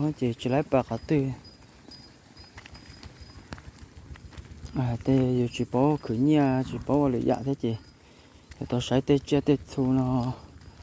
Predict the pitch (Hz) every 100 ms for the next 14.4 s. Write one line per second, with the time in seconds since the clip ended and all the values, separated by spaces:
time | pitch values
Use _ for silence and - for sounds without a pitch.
0 | - - - - 135 - 131 135 139 151
1 | 143 143 131 123 127 123 117 120 113 123
2 | 120 117 - 139 147 139 - 113 120 120
3 | - - - - - - - 123 135 143
4 | 135 123 117 117 120 - 110 - - -
5 | 123 - 135 127 117 - - 139 147 151
6 | 143 - 139 143 151 139 - - - 113
7 | - - - - - - - - 107 -
8 | - 190 175 180 175 175 175 - - 147
9 | 131 127 147 - 143 - 151 139 131 -
10 | 135 143 135 117 - - - - - -
11 | - - - - 117 - 135 135 123 123
12 | 123 135 - 123 123 147 - - 139 135
13 | 139 147 139 123 - 127 135 156 - 113
14 | 139 - - 139